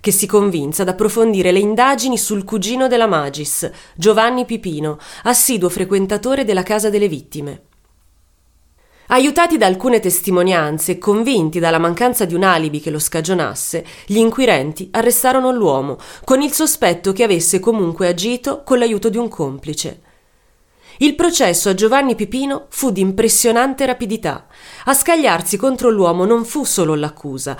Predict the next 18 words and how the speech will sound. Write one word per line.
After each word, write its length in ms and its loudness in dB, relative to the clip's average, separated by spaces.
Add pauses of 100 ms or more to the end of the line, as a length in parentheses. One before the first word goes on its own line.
(160)
ma 140 2
anche 240 0
l'impeto 540 -2
dell'opinione 600 2
pubblica 480 -6
e 100 0
dei 120 0
giornali, 580 0 (220)
che 140 0
contribuirono 880 0
alla 180 2
demonizzazione 720 2
dell'uomo. 540 -2 (760)
Il 120 2
movente 460 4
era 120 2
chiaro. 540 -4 (320)
Pipino, 500 0